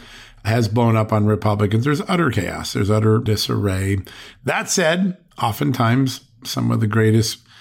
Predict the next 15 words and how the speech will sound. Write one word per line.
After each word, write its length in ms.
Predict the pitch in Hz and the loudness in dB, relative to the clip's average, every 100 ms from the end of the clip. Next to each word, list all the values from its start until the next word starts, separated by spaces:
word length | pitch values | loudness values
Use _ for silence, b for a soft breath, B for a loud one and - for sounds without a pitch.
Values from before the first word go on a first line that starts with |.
| B B B | B B B
strife 600 | - 208 156 147 147 - _ _ | -6 -2 -2 -2 -4 -12 _ _
brings 400 | 135 113 104 113 | -4 0 0 0
some 160 | - 101 | -2 -2
of 60 | 107 | -2
the 60 | |
greatest 400 | 95 95 90 - | -2 -2 -2 -4
resolutions. 640 | 98 90 92 87 - 101 101 | -4 -4 -4 -4 -4 -4 -2
And 120 | 98 | -2
at 100 | 107 | 0
some 240 | 123 110 | 0 0
point, 280 | 104 110 117 - _ | 0 0 -2 -10 _
there 200 | 117 104 | -4 0
will 80 | 104 | 0
be 340 | 104 110 107 110 | 2 2 2 0
a 360 | 107 107 110 | 0 2 2